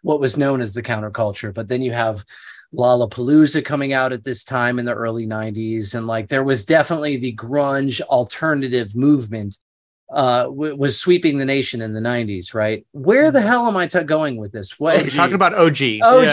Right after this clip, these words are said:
Speaker 2: Yeah.
Speaker 1: thank you. Uh, and then, you know, so, so then, then, then early nineties too, you get, you know, your Cypress Hills, all of your, your cool nineties,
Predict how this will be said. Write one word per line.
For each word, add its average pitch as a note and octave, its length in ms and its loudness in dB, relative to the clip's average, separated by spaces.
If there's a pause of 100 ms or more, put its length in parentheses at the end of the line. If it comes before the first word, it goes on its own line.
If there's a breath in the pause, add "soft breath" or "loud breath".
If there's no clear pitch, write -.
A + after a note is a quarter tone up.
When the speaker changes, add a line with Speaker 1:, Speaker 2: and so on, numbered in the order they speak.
Speaker 2:
Yeah. F3 120 4
Speaker 1:
thank A3 300 4
you. D#3 220 2 (520 loud breath)
Uh, G3 340 6
and F#3 160 4
then, G#3+ 200 2
you G#3 160 2
know, G3 140 6
so, A3+ 300 0
so A3 280 -2
then, A3 320 -4
then, G3+ 240 -4 (100)
then F#3 200 -4
early F3 400 0
nineties D#3 380 -2
too, F3+ 140 0
you D#3+ 160 -2
get, D3 220 -4
you D3+ 120 -4
know, C3+ 120 -4
your A#2+ 260 -6
Cypress C3 480 -2
Hills, G3+ 600 2
all E3+ 240 4
of D#3 100 -4
your, D3+ 400 -2 (320 soft breath)
your D3+ 160 -2
cool D#3 360 2
nineties, C3+ 540 -6